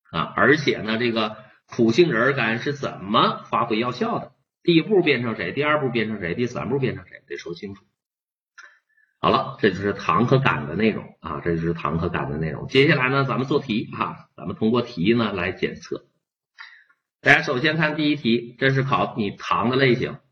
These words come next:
问你谁是甲基五碳糖，考的是单糖。糖呢分单糖、低聚糖和多糖，单糖呢又分五碳醛、六碳醛、甲五醛、六碳酮和糖醛酸。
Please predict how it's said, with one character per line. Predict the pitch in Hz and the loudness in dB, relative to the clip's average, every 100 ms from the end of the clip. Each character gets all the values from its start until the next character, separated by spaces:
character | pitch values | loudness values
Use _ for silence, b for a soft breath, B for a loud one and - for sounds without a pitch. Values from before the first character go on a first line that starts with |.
| _ | _
问 | 143 147 | 2 4
你 | 120 | 4
谁 | 117 - 160 | 2 2 2
是 | 180 165 | 2 0
甲 | - 110 101 | 0 -2 -2
基 | - 170 | 2 2
五 | 175 - | 2 -2
碳 | 123 120 | -4 -4
糖， | 107 71 101 135 - _ _ _ _ _ _ _ _ | -4 -6 -6 -10 -14 _ _ _ _ _ _ _ _
考 | - - 104 | -4 2 2
的 | 123 | 2
是 | 139 139 - - - _ _ | 4 2 2 -14 -20 _ _
单 | 196 180 185 180 | 2 2 2 -4
糖。 | 165 143 - - _ | -6 -8 -10 -20 _
糖 | - - 120 156 214 | -4 4 6 6 6
呢 | 185 | 4
分 | 175 170 165 | 4 0 0
单 | 170 175 | 0 0
糖、 | 170 107 123 | -2 -2 -2
低 | 135 131 | -2 -2
聚 | 131 | -2
糖 | - 165 - | -4 -6 -6
和 | 95 | -4
多 | 104 104 | -2 -2
糖， | - - - _ _ _ _ | -6 -12 -18 _ _ _ _
单 | - 214 214 | 2 2 4
糖 | 165 120 131 | 2 0 2
呢 | 143 | 2
又 | 147 151 131 | 4 2 2
分 | 113 113 - - _ _ _ _ _ _ _ _ _ | 0 -2 -6 -18 _ _ _ _ _ _ _ _ _
五 | 117 | 0
碳 | 131 160 147 | 2 2 0
醛、 | 117 120 | 0 2
六 | 147 143 | 2 2
碳 | 131 120 | 2 0
醛、 | 104 110 | 0 0
甲 | 107 110 | 2 2
五 | 131 95 | 2 0
醛、 | 92 98 | -2 0
六 | 127 | 0
碳 | 117 104 | 0 -2
酮 | 85 80 | -4 -12
和 | - 82 | -18 -20
糖 | - 80 | -18 -20
醛 | 82 | -18
酸。 | - - | -18 -20